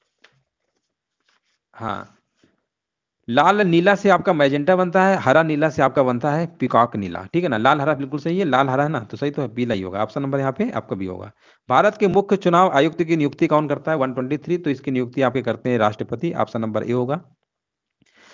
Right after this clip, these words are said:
प्रस्तावना के अनुसार परम शक्ति किसके हाथों में होती है?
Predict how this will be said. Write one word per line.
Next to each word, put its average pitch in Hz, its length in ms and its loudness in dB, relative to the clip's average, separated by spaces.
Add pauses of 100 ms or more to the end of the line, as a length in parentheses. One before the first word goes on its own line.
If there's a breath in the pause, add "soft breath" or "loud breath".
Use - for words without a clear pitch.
(200 soft breath)
प्रस्तावना 175 540 4
के 202 120 -2
अनुसार 185 460 4
परम 196 260 4
शक्ति 185 280 0
किसके 170 360 2
हाथों 143 300 2
में 160 100 2
होती 135 340 -2
है? 120 180 0